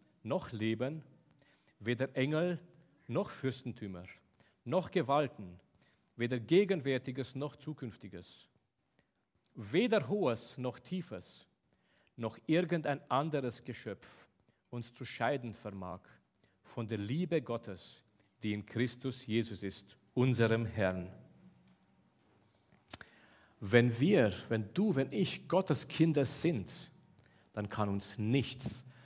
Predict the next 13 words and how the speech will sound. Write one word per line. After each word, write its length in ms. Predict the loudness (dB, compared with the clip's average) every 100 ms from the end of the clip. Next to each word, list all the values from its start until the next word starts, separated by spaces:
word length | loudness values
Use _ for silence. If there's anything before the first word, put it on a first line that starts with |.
| -6
aber 240 | 0 2 2
gar 340 | 4 6 6
nichts 440 | 2 -4 -6 -8
von 220 | -4 0 6
seiner 340 | 8 8 6
Liebe 400 | 4 4 4 2
trennen. 460 | 2 0 0 -4 -10 -18 -20 -20 _ _ _ _ 2
Kein 320 | 8 10 8
Corona, 720 | 2 0 2 2 2 -2 -6 -14 -20 -20 -20 -20 _
keine 300 | 2 4 4
Kurzarbeit, 1000 | 2 2 2 4 2 4 -2 -4 -10 -20 -20 -20 -20 _
keine 280 | -2 0 2
Arbeitslosigkeit, 1300 | 0 2 0 -2 -6 -4 -8 -8 -6 -6 -8 -14